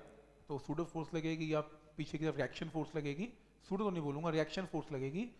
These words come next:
क्योंकि friction तो है नहीं। तो कितनी force लगेगी जो टैंक पीछे धकेलेगी, ये question है। तो आप फोर्स की वैल्यू क्या होती है, dP by dt, मोमेंटम क्या होता है,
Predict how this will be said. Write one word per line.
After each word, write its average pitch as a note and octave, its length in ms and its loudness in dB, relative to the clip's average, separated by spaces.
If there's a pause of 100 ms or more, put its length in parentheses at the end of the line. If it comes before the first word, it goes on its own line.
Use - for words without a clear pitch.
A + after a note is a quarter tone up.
(280)
क्योंकि D#3 140 -4
friction E3 300 0
तो E3+ 100 0
है A#2+ 200 -6
नहीं। E2+ 100 -14 (720)
तो F3+ 40 -2
कितनी A3+ 300 2
force A3 300 6
लगेगी G#3 300 6
जो G#3 120 4
टैंक G3 300 6
पीछे F#3+ 220 2
धकेलेगी, E3+ 600 2
ये E3+ 100 -2
question - 400 -10
है। - 100 -16 (720)
तो G3 40 6
आप F#3 320 6 (120)
फोर्स F#3+ 280 6
की G#3 140 2
वैल्यू F3 340 4 (220)
क्या F#3 100 4
होती E3+ 200 2
है, F3 80 4
dP E3 300 2
by D3+ 220 6
dt, D#3+ 260 -2 (840)
मोमेंटम D#3+ 380 2
क्या F3 140 4
होता E3+ 220 4
है, F3+ 200 4